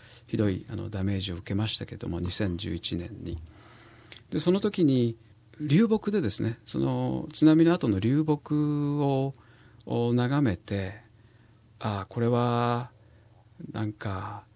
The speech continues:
全てが壊された、そういうイメージじゃなくて、これは一人一人の、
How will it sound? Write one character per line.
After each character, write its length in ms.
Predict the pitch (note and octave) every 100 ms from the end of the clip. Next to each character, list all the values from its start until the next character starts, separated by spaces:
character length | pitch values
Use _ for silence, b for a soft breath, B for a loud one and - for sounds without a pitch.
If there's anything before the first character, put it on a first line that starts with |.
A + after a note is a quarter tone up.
| _
全 240 | - C#3 C3+
て 100 | A#2+
が 120 | G2+
壊 260 | - B2+ C3
さ 400 | - - - B2+
れ 100 | A2+
た、 180 | F#2
そ 180 | F#2 B2+
う 60 | B2+
い 60 |
う 20 | B2+
イ 60 |
メ 120 | D#3 B2+
ー 20 |
ジ 160 | G#2+
じ 160 | G2+ G2+
ゃ 40 |
な 100 | A2
く 100 | B2+
て、 320 | - B2 G2+ G#2 b b b b b
こ 120 | -
れ 60 | A#2+
は 80 | A#2
一 200 | - D3+
人 80 | D#3
一 200 | - G#3
人 140 | C#3+
の、 260 | F#2+ F2+